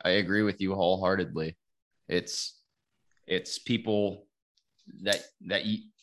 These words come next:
we know deserve a chance and deserve to be featured, and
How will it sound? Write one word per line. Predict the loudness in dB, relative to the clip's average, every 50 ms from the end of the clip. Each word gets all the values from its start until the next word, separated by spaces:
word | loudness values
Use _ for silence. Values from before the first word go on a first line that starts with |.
| -8
we | -4 2 4 6 8 8 8 8 6 2 0 -4
know | -4 2 4 6 6 6 6 4 4 0
deserve | 0 -2 -2 0 0 2 4 4 2 2
a | 0
chance | -4 0 0 2 2 0 -2 -4 -10 -12 -14 -16 _ _ _ _ _ _ _ _ _ _ _ _ _ _ _ _ _ _ _ _ _ _ _ _ _ _ _ _ _ _ _ _ 0
and | 0 0 2 0
deserve | -2 -4 -2 0 0 0 0 0
to | -2 -4
be | -4 -4 -4
featured, | -2 0 -2 -2 0 -2 -2 0 0 0 -2
and | -2 2 2 4 4 4 4 2 0 -2 -4 -6 -10